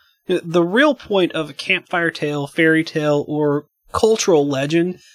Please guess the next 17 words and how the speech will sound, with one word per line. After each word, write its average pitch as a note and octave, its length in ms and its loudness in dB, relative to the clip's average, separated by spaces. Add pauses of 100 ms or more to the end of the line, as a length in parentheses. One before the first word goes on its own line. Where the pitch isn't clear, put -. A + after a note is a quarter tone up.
(180)
is F#3 320 2
to G3 240 0
instruct G#3 880 -2
the F3 100 -6
youth E3 460 2
while E3 420 2 (280)
keeping B3 320 2
the E3+ 80 2
fear G3+ 600 4 (100)
in E3 360 6
a D3 120 -2
safe F3+ 440 2
context. - 760 -8 (280)
It's E3+ 280 4
to - 140 -2
prepare C4+ 440 2
them C#3+ 260 -4